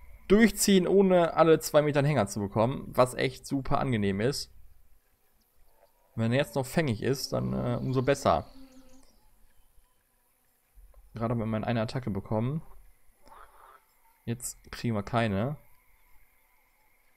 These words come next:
Hm, ich vermute fast, dass der Popper echt ein bisschen besser ist. Vielleicht durch die Popgeräusche, die er wirklich macht.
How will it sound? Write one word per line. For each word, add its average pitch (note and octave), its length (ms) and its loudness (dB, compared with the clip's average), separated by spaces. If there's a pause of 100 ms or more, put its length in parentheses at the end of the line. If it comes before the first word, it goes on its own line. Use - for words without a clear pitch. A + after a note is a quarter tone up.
(3250)
Hm, - 240 -14 (180)
ich - 340 -12
vermute - 880 -8
fast, D3+ 200 -8
dass C#3+ 80 -8
der C#3+ 80 -4
Popper - 260 -6
echt - 140 -10
ein - 60 -12
bisschen - 180 -10
besser B2+ 240 -8
ist. - 180 -12 (440)
Vielleicht C#3 280 -4
durch C#3 80 -10
die C3 160 -6
Popgeräusche, C3 600 -6
die B2+ 60 -2
er B2 60 -6
wirklich C3 240 -10
macht. C#3 300 -8